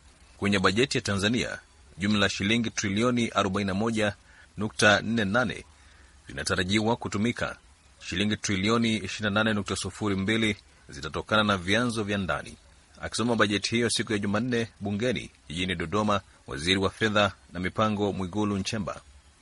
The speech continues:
alisema misaada ya mikopo nafuu kutoka kwa washirika wa maendeleo inatarajiwa kuwa shilingi trilioni nne nukta sita tano, sawa na asilimia kumi na moja nukta mbili ya bajeti yote,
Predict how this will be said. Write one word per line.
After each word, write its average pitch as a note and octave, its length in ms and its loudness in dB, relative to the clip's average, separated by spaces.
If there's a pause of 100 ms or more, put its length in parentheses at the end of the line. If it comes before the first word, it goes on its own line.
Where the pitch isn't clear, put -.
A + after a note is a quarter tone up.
(120)
alisema G#2 340 0
misaada G#2+ 440 2
ya G#2+ 60 4
mikopo G#2 380 -2
nafuu G2 300 -2
kutoka G#2 280 -2
kwa - 200 -4
washirika G2 540 -2 (400)
wa F2 100 -2
maendeleo F#2+ 540 2
inatarajiwa F#2+ 720 -2
kuwa G2 300 -4
shilingi G2+ 460 -2
trilioni G#2 520 -2 (580)
nne G#2 200 2
nukta G2+ 240 -2
sita G2+ 260 -2
tano, A#2 340 0 (380)
sawa G#2+ 260 4
na G2+ 60 2
asilimia G2 400 -2
kumi A2 200 -4
na G#2 80 -2
moja G#2+ 180 -2
nukta G2+ 220 -6
mbili G2 300 -2
ya C#2+ 80 -6
bajeti E2 360 -6
yote, A2 340 -4